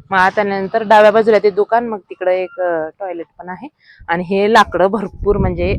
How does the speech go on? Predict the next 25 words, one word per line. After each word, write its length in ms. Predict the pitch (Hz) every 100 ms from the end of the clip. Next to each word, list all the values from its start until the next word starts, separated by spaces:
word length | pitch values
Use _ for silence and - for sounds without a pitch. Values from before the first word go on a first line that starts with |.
| -
आता 160 | - -
सुतार 340 | 214 180 208
आहे 160 | 208 208
म्हणून 220 | 190 208
तुम्हाला 240 | 208 196
सांगितलं, 560 | - 269 196 - 202 254 - - _ -
त्याच्यामुळे 420 | 185 185 180 202
हे 400 | 208 208 208 -
सगळे 440 | 202 165 226 254
लाकडं 400 | 233 220 202 240 220
घरामध्येच, 600 | 196 185 185 208 214 _ _ _ _ - 170
अ, 260 | 170 165 160
जमा 220 | 185 180
करून 260 | - 185 175
ठेवलेले 300 | 196 170 170
आहेत. 120 | 180
अजून 260 | 170 220
भरपूर 380 | 233 254 240 277
आहेत, 260 | 294 254 240 -
पण 100 | 247
त्या, 120 | 233
त्या 200 | 240 226
बाजूला 340 | 233 208 214
ठेवलेले 420 | 214 240 185 160
आहेत. 140 | 175